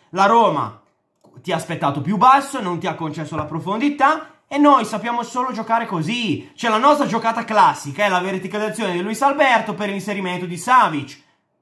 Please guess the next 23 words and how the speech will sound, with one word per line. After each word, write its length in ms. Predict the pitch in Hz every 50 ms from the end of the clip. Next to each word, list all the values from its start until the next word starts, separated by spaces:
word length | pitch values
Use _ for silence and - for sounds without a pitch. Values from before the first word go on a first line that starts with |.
| _ _ _ _
che 80 | 160
è 40 | 160
successa 420 | 160 175 170 - 196 185 180 202 180
nel 80 | 160
primo 200 | 180 170 - 165
tempo, 340 | 156 240 247 240 196 147 143
però 180 | 139 202 226 220
ormai 220 | 208 226 277 277
le 80 | 254 196
squadre 360 | - - 214 226 247 240 202
lo 80 | 143
sanno, 640 | - - 196 208 220 202 160 143 131 117 98 - - _
attacchiamo 480 | 120 123 131 160 160 - 139 139 139
sempre 240 | 135 147 135 123 131
sulla 220 | - 185 208 233
destra, 640 | 233 269 269 269 262 262 - 269 262 254 240 - - _ _ _
Immobile 920 | 151 170 190 190 208 233 233 208 175 175 170 156 135 117 107 - _ _ _ _
l'hanno 260 | 139 147 156 156 156
lasciato 320 | 156 156 - 180 151 139
sempre 280 | - - 147 139 147 147
in 60 | 143
fuorigioco, 640 | 151 180 190 202 170 220 262 254 196 147 123 -
Murici. 720 | 143 165 185 190 226 233 220 175 - - - 131 110 - _